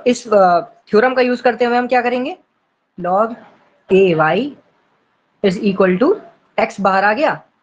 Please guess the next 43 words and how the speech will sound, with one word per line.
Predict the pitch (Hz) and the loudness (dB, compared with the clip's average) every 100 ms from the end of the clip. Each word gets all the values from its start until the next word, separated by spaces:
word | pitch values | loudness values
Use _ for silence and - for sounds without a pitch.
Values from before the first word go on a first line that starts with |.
| 185 | -6
log | 180 190 226 - - _ _ _ - | 0 2 0 -2 -18 _ _ _ -2
a | 180 233 285 - - | 2 2 0 -12 -8
a। | 127 - _ _ _ _ _ _ - | -8 -8 _ _ _ _ _ _ -6
अब | 220 190 | -4 -2
बिल्कुल | 254 320 311 | -2 -2 -4
first | - 277 269 | 0 -2 0
lecture | 262 254 262 | -2 0 0
में | |
मैंने | 262 247 262 | 0 0 0
क्या | 262 | -2
बताया | 208 156 131 | -2 -4 -6
था, | 120 - _ _ _ _ _ 208 | -8 -16 _ _ _ _ _ -2
what | 254 | 0
is | 269 | 2
the | 285 | 0
meaning | 254 262 254 | 0 0 0
of | 226 | 0
log, | 185 135 - _ _ _ _ _ _ _ - | -2 -6 -6 _ _ _ _ _ _ _ -10
what | 160 247 269 | -2 -2 -2
will | 311 | -8
be | 302 | -2
the | 339 330 - | -2 -2 0
power | 214 220 262 | 2 2 0
of | 285 208 | -2 -2
this | 294 196 | -6 0
base | 202 214 247 - | 2 2 0 -4
to | 277 180 | -4 0
get | 226 247 | 0 0
me | 277 269 | -4 -2
the | 302 - | -2 0
argument, | 175 147 143 127 127 _ 175 | -4 -4 -10 -12 -18 _ -12
okay, | 170 359 - _ - _ 196 | -6 -8 -8 _ -20 _ 0
what | 196 | 0
will | 202 220 | 0 0
be | 233 | 0
the | 294 - | 0 0
power | 190 180 226 277 | -2 0 0 0
of | 302 - - | -2 -8 -6
base | 175 196 262 285 - - _ - | 2 4 4 0 -14 -20 _ -4
to | 196 | 0
get | 233 233 | 0 0
me | 226 | 0
the | 247 | 0